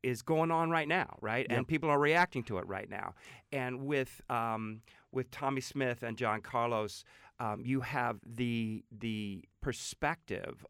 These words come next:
Speaker 1: of fifty years.
Speaker 2: Yeah, and again, again, uh, uh,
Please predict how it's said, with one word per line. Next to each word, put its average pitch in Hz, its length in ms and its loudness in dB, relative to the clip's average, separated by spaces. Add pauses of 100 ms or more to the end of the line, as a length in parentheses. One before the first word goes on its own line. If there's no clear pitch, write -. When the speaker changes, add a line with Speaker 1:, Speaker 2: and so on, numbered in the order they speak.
Speaker 1:
of 107 140 -6
fifty - 360 -4
years. - 600 -10
Speaker 2:
Yeah, 104 240 -2
and 107 100 -2
again, 135 440 2
again, 123 400 2
uh, 101 180 2 (100)
uh, 95 220 -2